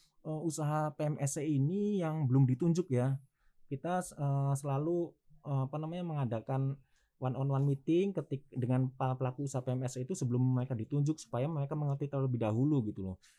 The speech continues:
Dan itu baru sedikit. Nah, sedangkan, eh, pelaku usaha P M S itu banyak banget.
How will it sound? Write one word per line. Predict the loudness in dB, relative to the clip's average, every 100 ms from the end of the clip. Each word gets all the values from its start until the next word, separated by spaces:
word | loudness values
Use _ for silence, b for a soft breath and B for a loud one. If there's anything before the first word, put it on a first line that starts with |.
| b
Dan | 0 2 0 -2
itu | -4 0
baru | 2 2
sedikit. | 0 -8 -2 -2 -2 _ -20 _ _ -8
Nah, | -8 -8 -4
sedangkan, | 0 2 2 -2 -10 _ _ _
eh, | -6 -4 -2 -4 -2
pelaku | -4 2 2 4
usaha | 2 0
P | 0 -2
M | -4
S |
itu | 0 4
banyak | 6 6
banget. | 4 4